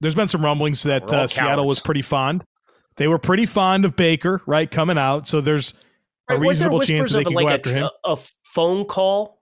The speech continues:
Speaker 2: with that, with Russ and the top pick?
Speaker 1: Yeah.
Speaker 2: If I remember
Speaker 1: Yeah.
Speaker 2: correctly, some whispers of
Speaker 1: Yeah.
Speaker 2: that.
Speaker 1: And
Speaker 2: Didn't materialize,
Speaker 1: for
Speaker 2: obviously, but
Speaker 1: So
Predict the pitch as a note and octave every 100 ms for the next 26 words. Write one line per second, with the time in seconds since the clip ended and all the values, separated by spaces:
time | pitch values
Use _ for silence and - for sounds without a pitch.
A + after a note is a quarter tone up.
0 | _ F#3 F3+ G3+ G3 G#3+ C4 _ _ _
1 | _ - D3+ B2 D3 D#3+ D#3 - - _
2 | _ - C#3+ C#3 C3+ D3 - - D3 C3
3 | A#2+ - _ D3 D#3 D3 C#3 C#3 C#3 C#3+
4 | C3+ C3+ C3 - C#3+ - A#2 A2 C3+ -
5 | C#3 C#3 C#3 C3+ C#3 C3+ - _ _ _
6 | _ _ _ _ _ _ _ _ _ _
7 | _ _ _ _ _ _ _ _ _ _
8 | F#3 F#3 E3 C3 - C3+ A#2+ A#2 A#2 G#3+
9 | G#3+ G3 F3 A#2+ A2+ G#2+ - _ _ _
10 | _ _ _ _ _ - - - A3+